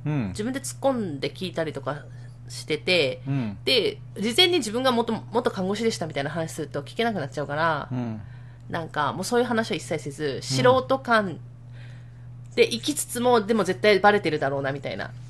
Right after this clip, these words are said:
Speaker 1: うん。
Speaker 2: この人絶対医療職だっただろうなっていうのはバレてる質問はするみたいな。
Speaker 1: 그렇군요.
Speaker 2: でも、まあ、不安をこう取り除くためなんで、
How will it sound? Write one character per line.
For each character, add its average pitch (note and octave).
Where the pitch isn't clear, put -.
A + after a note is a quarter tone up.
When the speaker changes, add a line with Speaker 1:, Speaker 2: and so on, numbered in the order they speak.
Speaker 1:
う D3+
ん。 -
Speaker 2:
こ F#3+
の B3+
人 A#3+
絶 F3+
対 G#3
医 -
療 D4+
職 C#4+
だ E3+
っ -
た F#3
だ F#3
ろ F3+
う -
な F3
っ -
て -
い F#3+
う E3+
の F#3+
は F3
バ F#3
レ G#3
て G#3+
る A3
質 -
問 F#3+
は A3+
す -
る D3
み C3+
た C#3+
い B2+
な。 -
Speaker 1:
그 D#3
렇 C#3+
군 A#2
요. -
Speaker 2:
で F3+
も、 B3+
ま C4
あ、 -
不 B3+
安 F4+
を F4
こ C4+
う -
取 B3+
り C4+
除 C#4+
く -
た B3
め F3+
な D#3
ん D3
で、 D#3+